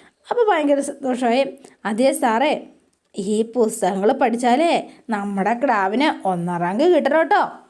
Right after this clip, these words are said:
അത് മസ്റ്റാണ്. ഇല്ലെങ്കിലുണ്ടല്ലോ, എൻ്റെ ഗൗരിക്ക് ഒന്നാം റാങ്ക് കിട്ടിയില്ലെങ്കിലുണ്ടല്ലോ, ഈ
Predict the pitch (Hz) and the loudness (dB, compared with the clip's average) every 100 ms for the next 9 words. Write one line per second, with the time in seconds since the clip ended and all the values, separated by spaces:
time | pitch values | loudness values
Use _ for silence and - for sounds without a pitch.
0 | - 185 196 208 202 190 196 - - 381 | -10 -6 -2 -2 -2 -2 -4 -6 -2 0
1 | 311 311 - - _ _ - 202 185 196 | 2 0 -4 -14 _ _ -6 0 0 2
2 | 185 196 220 294 294 311 349 339 233 - | 0 0 2 4 4 6 4 4 0 -4
3 | - - - 180 202 220 220 208 214 214 | -18 -20 -6 -4 0 0 0 2 4 4
4 | 247 285 - 277 214 214 214 247 320 339 | 4 2 2 0 2 0 0 2 2 2
5 | 277 311 339 359 370 370 381 269 175 - | 4 2 4 4 4 4 4 4 0 -6
6 | - _ - 226 | -20 _ -6 0